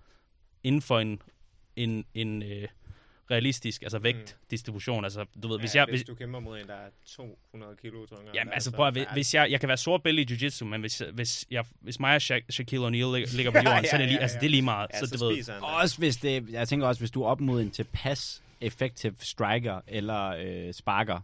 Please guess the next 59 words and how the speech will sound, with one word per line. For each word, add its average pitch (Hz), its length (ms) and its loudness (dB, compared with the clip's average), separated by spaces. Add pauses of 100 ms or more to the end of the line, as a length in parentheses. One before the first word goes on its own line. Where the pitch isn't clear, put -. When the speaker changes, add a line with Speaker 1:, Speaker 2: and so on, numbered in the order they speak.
(100)
Speaker 3:
altså, 104 200 -6
så 110 120 -2
kan 110 180 -2
du 101 100 -2
heller 110 180 2
ikke, 90 220 -4
altså, 113 160 -4
Speaker 2:
Men 107 40 0
Speaker 3:
så - 20 2
kan 110 80 2
Speaker 2:
nede - 0 -
Speaker 3:
du 113 40 4
ikke 117 80 2
Speaker 2:
på - 20 -4
Speaker 3:
være 113 60 4
Speaker 2:
jorden. 107 100 0
Speaker 3:
sikker 117 220 0
på, 113 220 0
Speaker 2:
Hvis 120 100 2
Speaker 3:
jamen, 123 120 4
det - 60 4
er - 20 6
Speaker 2:
begge 135 120 6
Speaker 3:
det. 139 60 0
Speaker 2:
er 147 40 -12
nede 156 100 -10
på 170 80 -14
jorden. 165 240 -12
Speaker 3:
Ja, 117 60 0
hvis 107 140 0
begge 123 200 2
er 131 160 8
nede 123 180 8
på 95 100 -4
jorden, 92 340 -2
men 110 180 0
du, 107 180 -4
men 113 140 0
du 104 80 -4
skal 107 160 -4
lige 123 120 4
have 107 100 6
ham 98 120 2
derned 113 340 4
jo. 87 120 -2
Speaker 2:
Ja, 202 100 0
ja, 135 100 -2
men 117 100 -8
Speaker 3:
Han 104 100 0
kan 110 100 2
Speaker 2:
helt 110 60 4
Speaker 3:
jo 113 60 6
også 117 100 4
Speaker 2:
sikkert. 110 40 -4
Speaker 3:
godt 117 100 6
Speaker 1:
Du - 40 -2
skal, - 160 4
Speaker 3:
stå 110 80 4
og 101 80 4